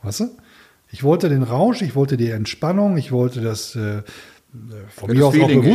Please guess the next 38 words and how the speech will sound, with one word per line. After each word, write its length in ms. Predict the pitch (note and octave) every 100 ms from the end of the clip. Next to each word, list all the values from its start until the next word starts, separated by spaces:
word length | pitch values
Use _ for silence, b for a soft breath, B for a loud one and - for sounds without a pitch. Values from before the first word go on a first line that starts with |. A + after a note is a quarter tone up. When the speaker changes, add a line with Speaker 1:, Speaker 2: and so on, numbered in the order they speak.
| - G3 G3+ G3+ G3
Speaker 1:
bewusstseinserweiternde 840 | F#3 D#3+ E3 E3+ E3+ D#3+ D3+ D3 C#3
irgendwie, 540 | C3+ C3 G2+ G#2+ A2+ A2+
Speaker 2:
Mhm. 60 | G#2+
Speaker 1:
ja. 240 | A2+ D#3+ - B B
Du 60 |
musst 180 | C#3 D3+
dir 40 | G3+
mal 40 |
überlegen, 300 | F3 E3+ F#3+
ich 100 | -
habe 100 | E3+
damals 360 | - G3 G3 -
geraucht, 800 | B2 B2 G#2+ A2+ B3 C#4 - - b b b b B2+
äh, 60 | A#2 B2
sicherlich 480 | D3 E3+ F#3+ F#3 C#3+
auch, 480 | D3+ A3 C4 - -
und 160 | C3
dann 140 | C3 C3+
habe 100 | C3
ich 80 | B2+
aufgehört 400 | C3 - A3 -
zu 100 | E3+
rauchen 320 | F3+ F#3+ F#3+
und 160 | C#3
dann 220 | D3 G3+ G#3+
streckenweise 840 | - - G3+ A#3 F3+ F3+ F3 F3
wieder 200 | D#3 C#3
angefangen, 680 | D#3 B3 G3 - C3 E3+ G3+ B B -
nur 600 | C3 D3 F3 B3 C4+ C4 -
weil 200 | B2+ D3+
er 80 | F#3
bei 120 | - D#3+
der 160 | C#3+
ersten 300 | D3+ F3 G#3+
Zigarette 720 | - F3+ D3 E3 F#3 G3+ F#3 - - _ _ _ _ C#3+
ein 60 |
schwindeliges 580 | C3+ E3 G3 F#3 F3 E3+
Gefühl 500 | - - G3 F3+ -